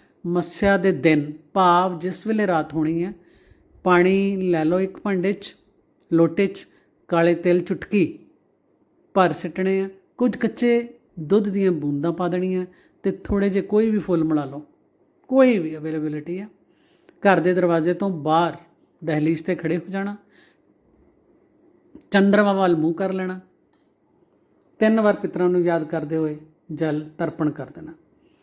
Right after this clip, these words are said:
ਇੱਕ ਸਧਾਰਨ ਜਿਹਾ ਲੱਗ ਰਿਹਾ ਹੋਣਾ ਤੁਹਾਨੂੰ ਇਹ ਉਪਾਅ, ਪਰ ਪੁਰਖਿਆਂ ਦੀ ਆਤਮਿਕ ਸੰਤੁਸ਼ਟੀ ਲਈ ਇਹ ਬਹੁਤ ਹੀ ਸ਼ਕਤੀਸ਼ਾਲੀ ਉਪਾਅ ਹੈ। ਇਸ ਨਾਲ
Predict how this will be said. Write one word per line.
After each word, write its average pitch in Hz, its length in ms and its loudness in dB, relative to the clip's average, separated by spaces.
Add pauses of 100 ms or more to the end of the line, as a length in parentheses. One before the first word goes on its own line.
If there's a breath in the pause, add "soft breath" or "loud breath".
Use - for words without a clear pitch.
(280 soft breath)
ਇੱਕ 196 140 -4
ਸਧਾਰਨ 185 480 2
ਜਿਹਾ 202 200 2
ਲੱਗ 170 240 -2
ਰਿਹਾ 175 180 0
ਹੋਣਾ 175 200 -2
ਤੁਹਾਨੂੰ 170 360 -4
ਇਹ 165 80 -4
ਉਪਾਅ, 160 480 -10 (840 soft breath)
ਪਰ 180 120 4
ਪੁਰਖਿਆਂ 190 420 0
ਦੀ 190 100 2
ਆਤਮਿਕ 175 360 -2
ਸੰਤੁਸ਼ਟੀ 175 580 -4
ਲਈ 175 160 0
ਇਹ 180 420 -2
ਬਹੁਤ 190 920 -2 (100)
ਹੀ 175 400 -2 (500)
ਸ਼ਕਤੀਸ਼ਾਲੀ 165 720 -4
ਉਪਾਅ 156 280 -8
ਹੈ। - 60 -20 (1300 soft breath)
ਇਸ 175 220 -4
ਨਾਲ 180 300 2